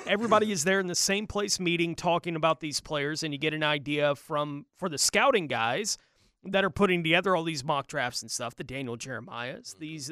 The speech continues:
Speaker 1: those of the world, uh, getting a, an opportunity to talk to all of them at the same time and get a more realistic feeling for how they feel about some of these players. And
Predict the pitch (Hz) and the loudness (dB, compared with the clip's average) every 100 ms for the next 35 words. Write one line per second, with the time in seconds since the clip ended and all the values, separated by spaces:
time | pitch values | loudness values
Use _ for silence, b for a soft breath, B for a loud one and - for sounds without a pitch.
0 | 143 143 156 170 156 156 139 131 127 120 | -12 -4 0 0 0 -2 -2 -2 -2 -2
1 | 190 _ _ _ _ 175 170 165 185 175 | -4 _ _ _ _ 0 2 2 2 4
2 | 175 - 180 180 196 202 - 196 190 180 | 2 2 -2 2 2 2 0 2 2 2
3 | 180 196 - 165 175 214 190 180 - - | 2 2 2 2 4 4 2 -2 0 0
4 | 196 175 175 190 180 160 156 170 - _ | 0 0 2 2 0 -2 -2 -4 -6 _
5 | 180 170 165 170 185 180 165 165 147 _ | -4 -4 0 2 4 4 2 0 -4 _
6 | _ _ _ _ - 175 185 175 170 - | _ _ _ _ -4 0 2 2 0 -2
7 | 170 - 165 165 143 - 147 127 185 175 | -4 -4 -4 -2 -6 -6 -6 2 4 4
8 | 156 131 120 143 117 117 120 120 - 123 | 2 -4 -8 -10 -10 -8 -10 -8 -10 -10
9 | 117 113 - 123 127 170 175 156 139 | -12 -12 -12 -12 -8 -6 -4 -4 -6